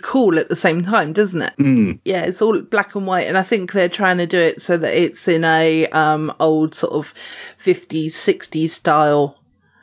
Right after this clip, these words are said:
Speaker 1: like, recording, you know, kind of thing.
Speaker 2: Yeah, I, I think,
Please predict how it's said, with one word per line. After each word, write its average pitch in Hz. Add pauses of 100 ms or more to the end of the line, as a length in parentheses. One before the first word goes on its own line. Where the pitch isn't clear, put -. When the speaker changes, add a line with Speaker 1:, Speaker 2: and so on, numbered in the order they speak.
(180)
Speaker 1:
like, 107
recording, 160 (120)
you 170
know, 143 (180)
kind 143
of 131
thing. 131 (100)
Speaker 2:
Yeah, 131 (340)
I, - (140)
I -
think, 170